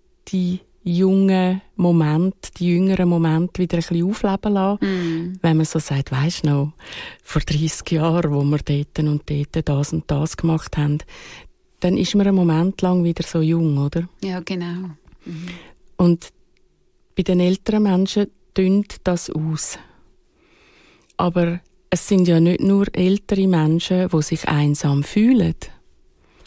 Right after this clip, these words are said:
Speaker 1: Es sind ganz viele Menschen, von jung bis alt, die sich einsam fühlen. Und zwar inmitten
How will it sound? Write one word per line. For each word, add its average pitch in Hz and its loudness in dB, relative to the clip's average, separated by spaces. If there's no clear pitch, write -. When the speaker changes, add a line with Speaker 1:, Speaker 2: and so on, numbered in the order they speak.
Speaker 1:
Es - -4
sind 175 0
ganz 180 0
viele 202 2
Menschen, 185 2
von 165 2
jung 180 4
bis 233 0
alt, 175 -2
die 175 0
sich 175 -2
einsam 160 2
fühlen. 208 0
Und 175 0
zwar 160 0
inmitten 190 0